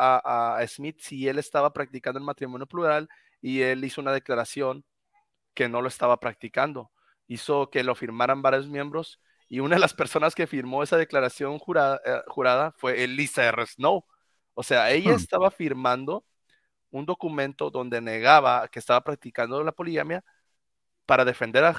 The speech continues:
Speaker 1: Smith, siendo que ella ya lo estaba haciendo con Smith. Y yo cuando leí ese documento, y está en el Joseph Smith, eh, en el History of the Church,
Speaker 2: Ajá.
Speaker 1: eh, by Joseph Smith, con de B H Roberts,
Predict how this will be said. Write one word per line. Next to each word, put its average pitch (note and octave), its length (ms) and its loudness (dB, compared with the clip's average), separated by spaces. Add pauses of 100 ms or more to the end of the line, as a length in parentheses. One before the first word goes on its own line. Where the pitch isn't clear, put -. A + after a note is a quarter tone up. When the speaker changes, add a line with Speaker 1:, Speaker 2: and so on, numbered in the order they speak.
(160)
Speaker 1:
Smith, D#3 360 -8 (300)
siendo C#3+ 340 -4
que - 160 -6 (140)
ella F#3 220 2
ya C3+ 200 4
lo D#3 80 2
estaba G3+ 360 2
haciendo C#3+ 340 -4
con A#2 280 -8
Smith. A2+ 360 -16 (720)
Y A#2+ 280 -8
yo D3+ 140 -4
cuando A#3 240 2
leí F#3 120 0
ese E3+ 160 -2
documento, F#3 640 -4
y E3 60 -2
está D3 180 -2
en D#3+ 80 -2
el E3 160 -4
Joseph D3+ 320 -4
Smith, C#3 320 -8
eh, C#3 400 0
en B2+ 120 -6
el A#2 420 -6
History C#3 680 -6
of A#2+ 140 -4
the A#2 80 -12
Church, - 500 -8 (880)
Speaker 2:
Ajá. A2+ 420 2
Speaker 1:
eh, A2 180 -4
by A2+ 200 0
Joseph B2 300 -6
Smith, - 280 -12
con A#2+ 240 -10
de A2+ 100 -4
B B2+ 180 2
H D#3 220 2
Roberts, F#3 540 -2